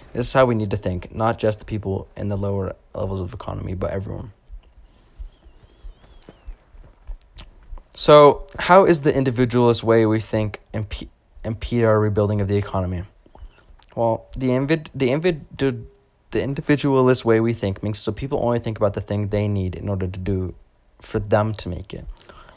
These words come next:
The way we go back to normal is if everyone can go back to normal. And if people are only thinking about themselves, a lot of people will not make it.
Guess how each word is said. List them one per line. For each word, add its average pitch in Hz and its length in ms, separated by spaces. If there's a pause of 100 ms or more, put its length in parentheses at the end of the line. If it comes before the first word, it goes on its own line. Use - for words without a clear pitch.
(180)
The 123 100
way 131 140
we 151 100
go 156 120
back 113 200
to - 80
normal 98 520
is 101 360
if 95 200
everyone 117 360
can 104 160
go 95 120
back - 220
to - 80
normal. - 320 (560)
And 113 180
if 107 140
people 143 260
are 131 120
only 117 260
thinking 120 300
about 110 200
themselves, 104 400
a - 80
lot 107 180
of 123 60
people 117 240
will 104 120
not 98 180
make 107 220
it. - 160